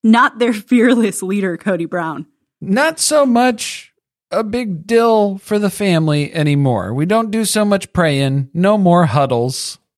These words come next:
Speaker 1: Robin used to feel so much destiny when they would pray like that together.
Speaker 2: But the Flea High move, those were hard times. The kids, they struggled with the move, but life did eventually get better in Vegas, mostly for Cody and Robin. For instance,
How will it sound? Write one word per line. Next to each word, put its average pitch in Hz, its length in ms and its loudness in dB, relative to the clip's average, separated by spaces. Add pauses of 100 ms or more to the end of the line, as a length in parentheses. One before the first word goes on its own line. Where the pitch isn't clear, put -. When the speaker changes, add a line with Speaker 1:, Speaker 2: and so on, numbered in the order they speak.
Speaker 1:
Robin 220 380 0
used 202 220 -6
to - 40 -20
feel 208 140 -4
so 269 140 2
much 233 260 4
destiny 220 880 -2 (280)
when 190 160 -4
they 175 140 -4
would 165 180 -10
pray 160 240 -8
like 147 220 -12
that 131 220 -8
together. - 580 -16 (280)
Speaker 2:
But 127 120 -16
the 135 80 -8
Flea 208 220 0
High 196 180 2
move, 196 340 -2
those 220 240 0
were 277 80 0
hard 202 340 -2
times. 120 720 -4 (120)
The 135 140 -6
kids, 247 760 -8 (300)
they 190 140 -2
struggled 208 440 0
with 139 200 0
the 131 80 0
move, 117 560 -4 (240)
but 143 120 -4
life 180 360 0
did 208 180 0
eventually 160 460 0
get 139 200 -4
better 143 280 0
in 131 100 -2
Vegas, 117 540 -6 (420)
mostly 254 300 0
for 214 120 -6
Cody 185 300 2
and 151 140 2
Robin. 127 420 -2 (340)
For 226 200 0
instance, 175 920 -2